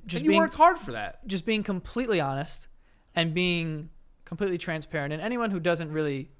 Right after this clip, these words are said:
Speaker 1: agree to what I'm about to say isn't, like, I think they're lying to themselves. But
Speaker 2: Okay.
Speaker 1: part of the reason why you get that car is 'cause you like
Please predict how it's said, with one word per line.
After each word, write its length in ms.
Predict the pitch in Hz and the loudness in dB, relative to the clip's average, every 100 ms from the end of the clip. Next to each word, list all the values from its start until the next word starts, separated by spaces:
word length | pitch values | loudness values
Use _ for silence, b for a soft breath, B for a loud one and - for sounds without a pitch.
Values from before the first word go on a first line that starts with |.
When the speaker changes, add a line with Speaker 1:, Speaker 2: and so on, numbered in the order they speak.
| _ _ _ - - - _ _ _ - - - | _ _ _ -20 -20 -20 _ _ _ -20 -12 -6
Speaker 1:
agree 680 | 147 143 151 165 147 135 - | -6 -6 -2 0 0 -2 -8
to 140 | - 147 | -6 -4
what 160 | 139 | -2
I'm 80 | 139 | -2
about 280 | 135 135 131 | -2 -2 -4
to 60 | - | -6
say 440 | - 135 127 - | -8 -6 -6 -8
isn't, 340 | - 156 143 - - - - | -6 -6 -6 -10 -12 -16 -10
like, 140 | 139 143 | -8 -6
I 60 | |
think 220 | 151 170 156 | -6 -6 -6
they're 120 | 139 | -4
lying 260 | 147 143 139 | -2 -2 -6
to 80 | - | -10
themselves. 440 | 190 - - 190 - B B - | -12 -14 -16 -18 -20 B B 4
But 220 | 190 170 | 6 6
Speaker 2:
Okay. 160 | 160 202 - - | 2 -4 -14 -4
Speaker 1:
part 240 | - 254 311 | 6 10 10
of 60 | |
the 60 | 285 | 8
reason 280 | 240 240 220 | 2 2 4
why 140 | 202 185 | 4 2
you 160 | 175 | 2
get 240 | 160 185 196 | 2 2 4
that 220 | 151 135 | 0 0
car 380 | - 135 127 139 b b b | -2 -2 -2 -6 b b b
is 120 | 170 | -2
'cause 220 | 202 175 | 2 2
you 160 | 175 165 | 2 0
like 580 | 151 170 190 160 - | 6 8 8 4 -6